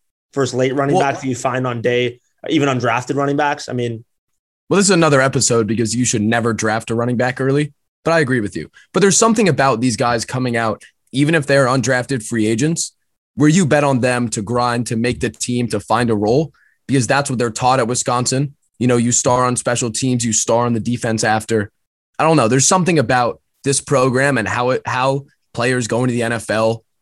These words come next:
Speaker 2: perform, no matter where they're selected or how they're viewed.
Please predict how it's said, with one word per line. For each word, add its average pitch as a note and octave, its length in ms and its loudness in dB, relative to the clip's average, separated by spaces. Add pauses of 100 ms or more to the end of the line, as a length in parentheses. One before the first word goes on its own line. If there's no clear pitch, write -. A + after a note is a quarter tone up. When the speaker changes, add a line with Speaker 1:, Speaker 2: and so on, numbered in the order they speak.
Speaker 2:
perform, B2 440 0
no A#2 120 2
matter A#2 240 0
where A#2 320 0
they're A#2+ 160 0
selected A#2+ 460 -2
or G#2 80 -2
how A2 200 -2
they're A#2 160 0
viewed. B2 420 0